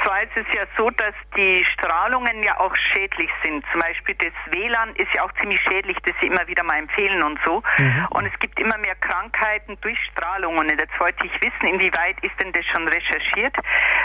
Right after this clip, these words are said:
Speaker 1: Äh, D A B, inwieweit das auch, äh, sozusagen den Körper, grad Leute, die elektrosensibel sind und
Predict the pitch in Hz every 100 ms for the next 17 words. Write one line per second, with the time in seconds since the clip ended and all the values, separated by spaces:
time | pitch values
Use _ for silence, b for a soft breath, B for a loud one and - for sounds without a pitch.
0 | - 185 175 175 170 170 170 190 185 170
1 | - 185 254 214 196 175 170 165 180 -
2 | 196 - - 180 185 180 - 180 175 -
3 | 180 - 160 180 170 180 170 170 165 -
4 | 170 - 185 175 - 156 - 160 170 175
5 | 165 156 - - 175 175 - 170 - 175
6 | 165 165 170 165